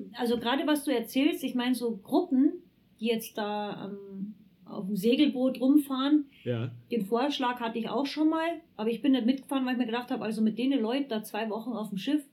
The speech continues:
Speaker 1: irgendeiner stirbt dann.
Speaker 2: Das muss ich dir mal erzählen.
Speaker 1: Das musst du mir, gell?
Speaker 2: Wir können ja, wir
Speaker 1: Ja.
Speaker 2: können ja die nächste Folge so ein bisschen
Speaker 1: Ja.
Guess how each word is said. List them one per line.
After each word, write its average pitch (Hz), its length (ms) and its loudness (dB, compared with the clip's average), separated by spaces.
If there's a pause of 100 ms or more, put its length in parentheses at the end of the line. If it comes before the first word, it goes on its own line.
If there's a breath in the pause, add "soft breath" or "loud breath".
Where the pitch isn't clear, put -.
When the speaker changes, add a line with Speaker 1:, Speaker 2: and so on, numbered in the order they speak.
(240 soft breath)
Speaker 1:
irgendeiner 254 420 0
stirbt 285 380 -4
dann. 185 220 2
Speaker 2:
Das 170 220 2
muss 185 180 6
ich 165 80 -8
dir 170 80 2
mal 147 120 2
erzählen. 143 300 2
Speaker 1:
Das 233 80 4
musst 285 220 2
du 349 100 4
mir, 247 240 2
gell? 180 120 2
Speaker 2:
Wir 214 100 4
können 185 240 2
ja, 202 260 2
wir 143 80 2
Speaker 1:
Ja. - 60 -2
Speaker 2:
können 185 160 2
ja 185 80 4
die 165 140 4
nächste 175 320 0
Folge 160 400 2
so 147 100 -2
ein 139 140 -4
bisschen 139 600 -2
Speaker 1:
Ja. 214 300 0